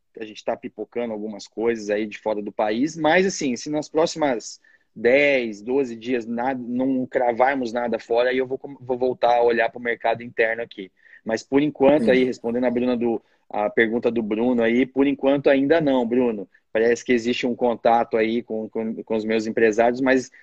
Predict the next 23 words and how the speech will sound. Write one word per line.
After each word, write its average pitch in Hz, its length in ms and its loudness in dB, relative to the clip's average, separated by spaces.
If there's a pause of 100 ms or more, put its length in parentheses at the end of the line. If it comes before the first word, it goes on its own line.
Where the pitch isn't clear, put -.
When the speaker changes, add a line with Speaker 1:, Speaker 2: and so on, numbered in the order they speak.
(180)
Speaker 1:
não 120 160 0
caminhou 127 440 4
nada 120 260 2
ainda 123 220 2
não. 95 260 -4 (460)
Speaker 2:
Certo. 95 240 -4 (280)
Ó, 123 200 8
o 127 160 10
Alan 143 300 4
Ferreira, 135 460 2
que 135 140 -2
é 131 40 2
advogado, 123 520 0
ele, 156 180 0
ele 139 280 2
coloca 147 260 -2
aqui, 139 160 -16
"O 113 40 -14
Thiago 147 320 0
tocou 151 360 -2
um 139 60 -8
ponto 135 340 -6
crucial, 143 760 2